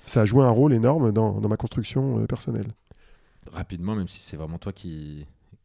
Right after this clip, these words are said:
Speaker 2: dont on va parler, mais ton père qui passe de, euh, du cinéma au,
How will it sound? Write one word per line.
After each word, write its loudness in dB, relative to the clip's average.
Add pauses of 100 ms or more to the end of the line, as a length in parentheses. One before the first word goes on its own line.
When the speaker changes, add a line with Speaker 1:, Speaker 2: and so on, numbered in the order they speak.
(180)
Speaker 2:
dont -12
on -12
va -10
parler, -8
mais -8
ton -14
père -10
qui -20
passe -10
de, -8
euh, -8
du -20
cinéma -8
au, -10